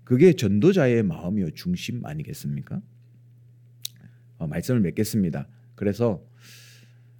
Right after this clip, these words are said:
전도하지 말고 복음을 전하시기 바랍니다. 전도하지 마시고 영혼을 사랑하고 그 영혼들을 흑암에서 건져내시기 바랍니다.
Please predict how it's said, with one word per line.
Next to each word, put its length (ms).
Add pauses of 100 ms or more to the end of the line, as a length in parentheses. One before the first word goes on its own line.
(340)
전도하지 640
말고 500 (680)
복음을 400
전하시기 440
바랍니다. 560 (920)
전도하지 500
마시고 760 (800)
영혼을 500
사랑하고 760 (560)
그 400 (300)
영혼들을 500
흑암에서 800
건져내시기 680
바랍니다. 540